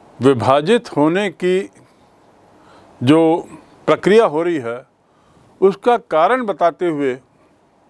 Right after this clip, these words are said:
स्पष्ट करती हैं कि ये जो टूट हो रही है विचारधाराओं की लड़ाई के रूप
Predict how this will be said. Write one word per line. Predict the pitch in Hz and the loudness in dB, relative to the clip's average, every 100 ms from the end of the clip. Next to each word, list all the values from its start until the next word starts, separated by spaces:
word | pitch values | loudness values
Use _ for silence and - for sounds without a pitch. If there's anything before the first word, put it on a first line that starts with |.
| _ _ - | _ _ -18
स्पष्ट | - 202 - | -2 -2 0
करती | 165 156 220 | -2 -2 -2
हैं | 180 143 320 - - _ _ _ | -2 -2 -6 -10 -20 _ _ _
कि | 202 247 262 - 147 | 0 2 0 -4 -2
ये | 170 226 | 0 2
जो | 247 | 0
टूट | 180 220 269 269 | 0 0 0 0
हो | 175 202 | 0 0
रही | 185 | 0
है | 156 175 | -2 -4
विचारधाराओं | 151 143 165 190 220 147 123 147 180 | -4 -6 0 2 2 -2 -2 0 -2
की | 147 139 | -4 -6
लड़ाई | 120 120 110 | -4 -4 -4
के | 117 | -10
रूप | 104 92 | -14 -16